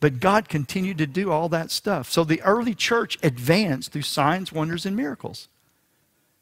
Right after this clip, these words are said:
And, and, and just normal people did it in the church,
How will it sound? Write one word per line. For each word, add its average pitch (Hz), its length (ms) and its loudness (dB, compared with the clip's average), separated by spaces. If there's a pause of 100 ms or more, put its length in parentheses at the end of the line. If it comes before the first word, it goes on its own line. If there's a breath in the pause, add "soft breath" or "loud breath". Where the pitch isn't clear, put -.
(220)
And, 185 260 4
and, 175 260 4 (100)
and 175 200 2
just 190 220 2 (600)
normal 185 300 0
people 233 320 -4
did 233 220 -4
it - 160 -8
in 131 140 -2
the 110 80 -6
church, - 480 -12